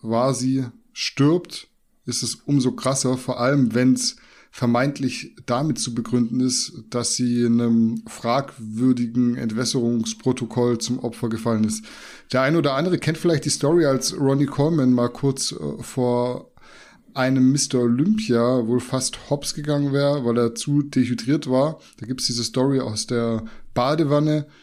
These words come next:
Ähm, ich glaub, es war zweitausendeins, nagelt mich aber nicht drauf fest. Also es gibt da auch eine Parallele zu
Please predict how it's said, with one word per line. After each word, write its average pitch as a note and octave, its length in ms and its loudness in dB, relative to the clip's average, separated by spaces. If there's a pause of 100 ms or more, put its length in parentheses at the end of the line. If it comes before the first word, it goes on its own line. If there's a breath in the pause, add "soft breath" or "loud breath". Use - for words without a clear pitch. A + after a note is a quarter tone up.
(300 soft breath)
Ähm, A#2 460 4
ich A2 100 -4
glaub, A#2 180 -4
es - 120 -6
war A#2 140 0
zweitausendeins, A2 800 -2
nagelt C3 380 0
mich B2+ 140 -2
aber A#2+ 160 0
nicht C#3+ 260 2
drauf C#3+ 260 -2
fest. - 400 -2
Also B2 180 2
es B2 140 0
gibt D3+ 200 -2
da C#3 120 2
auch C#3 460 0
eine C3 100 0
Parallele C#3 580 2
zu D3 480 2